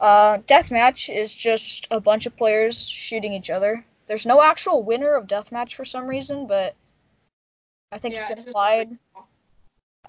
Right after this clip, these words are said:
Speaker 1: I think it's implied that whoever has the most kills wins. And
Speaker 2: Yeah.
Speaker 1: then there's Infection, which is blue team is survivors, green team is the zombies. The zombies do get guns. You can pick your loadout normally.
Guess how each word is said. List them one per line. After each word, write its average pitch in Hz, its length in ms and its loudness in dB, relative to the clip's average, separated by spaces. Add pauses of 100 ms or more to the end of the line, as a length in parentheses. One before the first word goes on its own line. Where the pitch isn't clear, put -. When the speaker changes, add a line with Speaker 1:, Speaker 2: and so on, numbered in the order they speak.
(160)
Speaker 1:
I 233 120 -6
think 233 200 -10
it's 233 120 -10
implied 202 500 -4
that 175 100 -10
whoever 190 320 -8
has 180 140 -14
the 185 60 -18
most 175 220 -14
kills 202 320 -10
wins. 196 460 -10 (1000)
And 196 200 -10
Speaker 2:
Yeah. 202 60 -4 (360)
Speaker 1:
then 196 200 -12 (480)
there's 214 320 -4
Infection, 294 760 -2
which 240 240 -4
is 208 540 -4 (120)
blue 240 220 -10
team 262 240 -8
is 233 120 -4
survivors, 214 580 -2
green 220 280 -10
team 226 260 -10
is 208 120 -6
the 196 120 -10
zombies. 220 540 -8
The 202 140 -20
zombies 226 380 -6
do 214 160 -10
get 208 180 -4
guns. 214 480 -4
You 208 80 -20
can 196 180 -14
pick 202 200 -20
your 185 140 -12
loadout 185 340 -6
normally. 214 480 -8